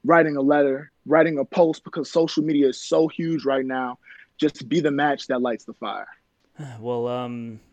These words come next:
Speaker 2: do you have anything else, like any closing words, anything you wanted to bring up that we didn't bring up?
Speaker 1: I mean, I, I have, I have a quote. I have a quote I can leave everybody with.
Speaker 2: Yeah, please.
Speaker 1: Quote from my, my guy, Malcolm X.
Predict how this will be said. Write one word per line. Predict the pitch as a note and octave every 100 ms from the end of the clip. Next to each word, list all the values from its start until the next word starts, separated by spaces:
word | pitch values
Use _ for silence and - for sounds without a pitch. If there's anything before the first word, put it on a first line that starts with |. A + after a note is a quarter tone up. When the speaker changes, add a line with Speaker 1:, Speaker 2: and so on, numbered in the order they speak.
| _ _ _ - C3+ C3+
Speaker 2:
do | C3
you | A#2+ C#3
have | C3 B2+
anything | B2 B2+ C3 B2 A#2+
else, | A#2+ A#2
like | A2+ A2+
any | A#2
closing | - B2 A#2 A#2
words, | A2+ A#2 G#2+
anything | A#2 A#2+ A2
you | A2+
wanted | A2+ A2+ G#2+
to | A2
bring | A2 A2+
up | A2 -
that | A2
we | A2+
didn't | A2+ A2+ -
bring | A2+ A#2 A2+
up? | A#2 - _ _ _ _ _ _ _ _ _ _ _ - -
Speaker 1:
I | D#3+
mean, | F3 E3+
I, | E3 -
I | E3
have, | F#3+ E3+ -
I | D#3
have | F#3 E3
a |
quote. | - - E3 A3+ - _ _
I | D#3
have | E3
a | D3
quote | - F3+ F3+
I |
can | E3 E3
leave | E3+ G#3+
everybody | D3 C3 A#2 B2 A#2
with. | A2+ A2 - _ _
Speaker 2:
Yeah, | C3+ C3 A2+
please. | - B2+ G#2+ - _ _ - _ _ _ -
Speaker 1:
Quote | F3 D#3+
from | D#3+ D3+
my, | D3
my | D3 C#3+ D#3
guy, | D#3 D#3+
Malcolm | D3 D3+ E3 - E3
X. | D3+ A2+ - -